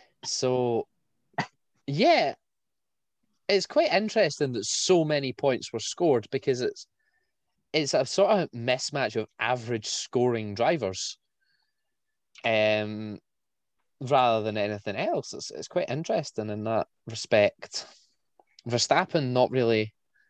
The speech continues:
not really doing so well with those thirty-seven points,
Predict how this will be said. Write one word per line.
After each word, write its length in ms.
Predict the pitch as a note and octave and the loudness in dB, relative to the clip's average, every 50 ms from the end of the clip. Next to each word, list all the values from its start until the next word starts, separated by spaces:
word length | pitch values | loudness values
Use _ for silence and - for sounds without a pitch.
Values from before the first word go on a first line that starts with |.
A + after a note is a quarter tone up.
| _ _ _ _ _ _ _ - | _ _ _ _ _ _ _ -8
not 100 | - F#2+ | -4 0
really 200 | B2 C3+ B2+ B2 | 2 2 2 2
doing 220 | G#2+ A#2 A2+ A2 | 2 2 0 0
so 160 | G#2 - A#2+ G#2+ | 0 0 2 4
well 200 | A2+ A2 G#2+ G2+ | 6 6 6 4
with 120 | G#2+ G2 | 4 2
those 180 | G#2+ G#2 - - | 0 -2 -2 0
thirty-seven 540 | - A2 - - - - A2 G#2 G2+ G#2 | 0 0 0 0 0 -2 -4 -4 -4 -6
points, 540 | G#2+ - G2+ G2+ - - - - - - - | -6 -8 -8 -8 -10 -12 -14 -12 -12 -12 -14